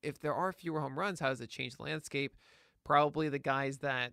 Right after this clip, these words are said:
are de facto home run hitters actually get a boost because you'll see fewer s-, wall scrapers, essentially. Um, eh, but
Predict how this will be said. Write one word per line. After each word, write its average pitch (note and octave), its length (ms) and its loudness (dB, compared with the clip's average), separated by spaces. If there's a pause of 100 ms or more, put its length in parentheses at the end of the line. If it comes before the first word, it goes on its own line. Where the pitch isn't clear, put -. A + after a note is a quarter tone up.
are A#2 240 -2
de A#2 100 -10
facto C3 460 0
home C3 160 -4
run B2+ 160 -4
hitters B2+ 320 -4
actually A#2 380 -4
get A#2 280 -4
a A2 60 -2
boost A#2 460 -8
because G#2 440 -8
you'll G2+ 160 -8
see G2 260 -10
fewer F#2 640 -10
s-, - 220 -14
wall G2+ 240 -8
scrapers, B2 540 -8
essentially. C3+ 540 -8 (600)
Um, A2+ 360 -2 (760)
eh, F3+ 200 -2
but D3+ 280 4